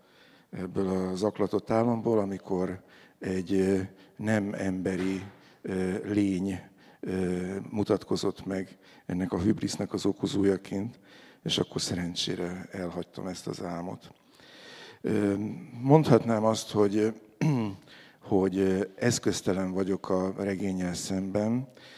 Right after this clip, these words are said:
egy, ö, voyeur, aki kukkol ebben a fantasztikusan egyedi, ö, perspektívából megírt, ö, zsidó kontextusban,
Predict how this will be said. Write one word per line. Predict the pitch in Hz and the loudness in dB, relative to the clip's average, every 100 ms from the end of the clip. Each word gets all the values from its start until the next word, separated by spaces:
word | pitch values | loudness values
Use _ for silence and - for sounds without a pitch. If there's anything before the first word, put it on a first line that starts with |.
| - | -18
egy, | - 85 87 92 | -6 -4 -2 -2
ö, | 92 87 90 90 87 | -2 -2 -4 -6 0
voyeur, | 104 104 101 110 127 127 - - - _ | 2 2 2 2 0 -6 -20 -20 -20 _
aki | - - 101 98 104 - | -12 -8 -4 -4 -4 0
kukkol | 127 - - 107 110 120 - - - - - | 0 0 4 6 8 6 -2 -18 -20 -20 -14
ebben | - 98 92 101 | -6 -4 -2 -2
a | 98 101 107 - | -2 -2 -4 -10
fantasztikusan | - - 117 107 98 - 107 - 110 - 110 104 101 98 - - - | -6 0 2 2 0 0 -8 -4 -2 0 0 0 0 -6 -10 -20 -16
egyedi, | - 107 104 98 101 107 110 - - - | -4 2 4 4 4 2 0 -6 -18 -14
ö, | - 101 98 92 95 98 101 - | -4 0 2 2 0 -4 -6 4
perspektívából | 117 107 - 101 - 107 98 98 95 101 | 6 6 2 -2 -2 -4 -2 -2 0 0
megírt, | 98 104 95 107 113 110 - - - - - | 0 -4 -2 2 2 2 -10 -20 -20 -20 -8
ö, | - 98 98 92 98 - - - _ | -2 0 0 -2 -4 -10 -20 -20 _
zsidó | 98 127 123 113 - | 0 2 6 4 4
kontextusban, | 117 107 107 104 - 113 104 - 101 98 101 | 0 0 0 -2 -2 -2 -2 -2 -2 -2 -6